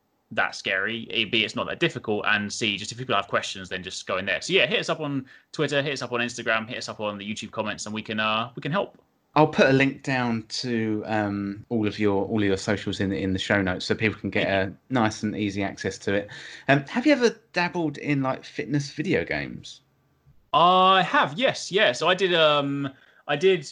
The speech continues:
Speaker 1: I mean, like, I, you know, back in the day, like, I, 'cause I used to work at Microsoft, so back in the day, uh, I did some testing on, uh, Kinect Sports. We did some stuff on there.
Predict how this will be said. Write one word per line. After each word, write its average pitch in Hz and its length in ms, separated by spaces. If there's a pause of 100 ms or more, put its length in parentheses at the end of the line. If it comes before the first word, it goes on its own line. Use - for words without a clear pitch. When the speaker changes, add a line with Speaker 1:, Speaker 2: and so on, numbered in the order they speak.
Speaker 1:
I 147 60
mean, 147 100
like, 127 240
I, - 100
you 120 120
know, 98 80
back 131 220
in 117 60
the 104 60
day, 123 360
like, 120 120
I, 131 240
'cause 135 120
I 147 40
used 143 160
to 117 60
work 113 140
at 101 60
Microsoft, 117 440
so 113 100
back 127 200
in 110 60
the 107 60
day, 110 380 (260)
uh, 107 40
I 110 120
did 117 120
some 117 120
testing 117 380
on, 104 380
uh, 104 240
Kinect 120 260
Sports. 170 420
We 123 80
did 113 120
some 113 100
stuff 113 180
on 113 120
there. 135 340